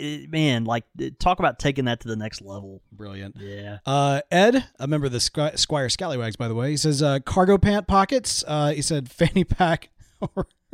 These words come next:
Speaker 2: or a small, small dry bag." Yeah, the fanny pack.
Speaker 1: Fa-, the, the thing is, like, if you've ever been to the Chicago Pipe Show,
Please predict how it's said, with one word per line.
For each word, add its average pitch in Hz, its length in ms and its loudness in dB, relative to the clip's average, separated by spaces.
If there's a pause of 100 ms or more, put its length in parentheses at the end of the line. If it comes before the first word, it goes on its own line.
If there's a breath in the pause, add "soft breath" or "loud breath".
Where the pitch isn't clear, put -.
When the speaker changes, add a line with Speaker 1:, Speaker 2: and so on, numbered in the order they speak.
(720 loud breath)
Speaker 2:
or 170 120 4
a 160 40 4
small, 165 400 2
small 160 300 4
dry 131 240 0
bag." 120 320 -2 (420 loud breath)
Yeah, 151 400 2
the 120 160 -4
fanny 220 280 4
pack. 127 520 0 (960)
Speaker 1:
Fa-, - 280 -2
the, 160 460 -6
the 156 140 0
thing 190 220 2
is, 180 320 2
like, 123 260 2 (760)
if - 160 -6
you've 143 160 -4
ever 135 260 0
been 139 160 0
to 139 60 0
the 127 80 -2
Chicago 123 460 -4
Pipe 120 220 0
Show, 135 300 -6